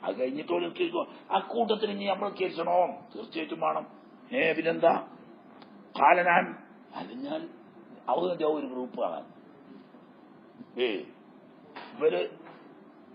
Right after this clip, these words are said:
നിസ്കരിച്ചാതെ ബാക്കിൽ പിന്നെ നിസ്കരിച്ചു, മറ്റൊരു ആദ്യം നിസ്കരിച്ചാണ്ട് വീശിയും തടവി ഇങ്ങനെ വിട്ടിരുന്നാല്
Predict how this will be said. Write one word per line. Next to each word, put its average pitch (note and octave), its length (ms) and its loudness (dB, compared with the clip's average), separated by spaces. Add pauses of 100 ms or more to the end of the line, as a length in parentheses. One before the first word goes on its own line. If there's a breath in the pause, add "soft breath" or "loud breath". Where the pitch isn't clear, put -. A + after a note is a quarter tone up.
നിസ്കരിച്ചാതെ C#3 760 -2 (520)
ബാക്കിൽ - 360 0
പിന്നെ - 280 -6
നിസ്കരിച്ചു, - 320 -10
മറ്റൊരു E3 420 -2
ആദ്യം D#3+ 280 4
നിസ്കരിച്ചാണ്ട് C#3 680 -4 (420)
വീശിയും C3+ 380 -6
തടവി C3 240 2
ഇങ്ങനെ C3 200 -4
വിട്ടിരുന്നാല് B2+ 680 -4